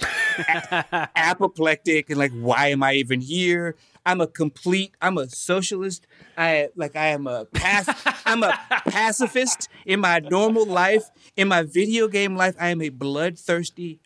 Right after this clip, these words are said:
Speaker 2: maniac. Anything, like,
Speaker 1: Yeah.
Speaker 2: that wandering, I played Animal Crossing for a while, and I was just like,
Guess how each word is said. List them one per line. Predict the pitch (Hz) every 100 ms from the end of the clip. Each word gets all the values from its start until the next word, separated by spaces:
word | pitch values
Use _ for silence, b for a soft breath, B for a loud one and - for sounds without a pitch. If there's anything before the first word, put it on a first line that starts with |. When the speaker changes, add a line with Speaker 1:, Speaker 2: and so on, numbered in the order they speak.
| -
Speaker 2:
maniac. | 113 120 143 165 143 127 113 - _ _ _ _
Anything, | 196 226 240 208
like, | 208 107
Speaker 1:
Yeah. | 110 110 113 110
Speaker 2:
that | 196 185 131
wandering, | 117 139 190 208 208 202
I | 170
played | 190 233 220 185
Animal | 185 208 185
Crossing | 180 165 165
for | 156 156
a |
while, | 139 151 175 170
and | 156
I | 147
was | 143
just | 143
like, | 143